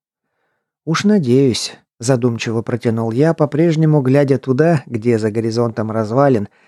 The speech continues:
и красных выжженных скал находилось то место, в которое ведет портал из замка сэра Джона Холдена,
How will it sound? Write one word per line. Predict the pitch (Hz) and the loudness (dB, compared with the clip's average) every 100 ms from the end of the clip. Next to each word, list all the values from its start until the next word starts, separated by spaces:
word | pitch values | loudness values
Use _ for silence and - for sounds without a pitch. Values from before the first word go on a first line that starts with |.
| _ | _
и | - 123 | -2 -2
красных | 127 127 123 123 - | 2 0 0 -4 -4
выжженных | 117 120 110 113 110 - | -2 0 0 -4 -6 -10
скал | - 147 147 - _ _ - | -2 2 2 -2 _ _ -4
находилось | 131 147 165 180 170 - | -2 0 2 2 0 0
то | 147 | 0
место, | 135 160 160 165 | 2 0 -2 -4
в | 147 | -2
которое | 135 131 147 151 143 | -4 0 2 2 2
ведет | 139 131 131 - | 2 2 0 -2
портал | 117 117 143 147 151 _ _ | -4 -2 0 0 0 _ _
из | 160 139 | -2 -2
замка | 107 131 147 143 139 | 0 0 0 -2 -4
сэра | - 135 135 131 | 0 0 2 0
Джона | 113 123 120 120 | 0 0 0 -2
Холдена, | - 147 113 104 98 | -2 0 0 -2 -4